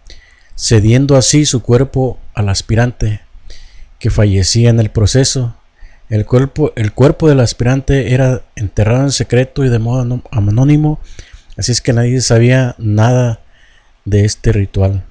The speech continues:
El alma del donante debía conservarse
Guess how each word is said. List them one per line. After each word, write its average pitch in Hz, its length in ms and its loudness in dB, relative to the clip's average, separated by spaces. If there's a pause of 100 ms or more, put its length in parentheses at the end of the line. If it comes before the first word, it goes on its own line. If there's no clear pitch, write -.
(800)
El 110 160 2
alma 147 300 4
del 117 220 2
donante 127 420 0
debía 123 360 2
conservarse 117 880 -2